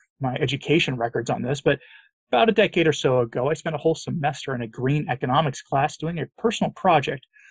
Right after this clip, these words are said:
where I ate meat only once a week and lived a ninety-five percent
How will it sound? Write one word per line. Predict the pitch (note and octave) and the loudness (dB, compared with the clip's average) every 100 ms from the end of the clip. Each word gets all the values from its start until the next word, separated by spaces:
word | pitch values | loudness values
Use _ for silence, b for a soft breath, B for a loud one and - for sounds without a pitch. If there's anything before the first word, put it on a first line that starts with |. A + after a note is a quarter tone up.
| b b - | b b 0
where | F3 | 6
I | G#3+ | 8
ate | A3+ A3 | 6 6
meat | G3 G#3+ | 4 4
only | D#3+ G3 G3+ | 2 2 2
once | C3+ D3 - | 0 -2 -2
a | |
week | C#3+ F3+ C#3+ | -2 -2 -2
and | C3 A#2+ | -6 -2
lived | D3+ E3+ | -2 -2
a | D#3 E3 | -4 -6
ninety-five | - F3 A#3 G#3+ G3 F#3+ | -2 2 2 2 2 2
percent | - - F#3 | 0 -4 -4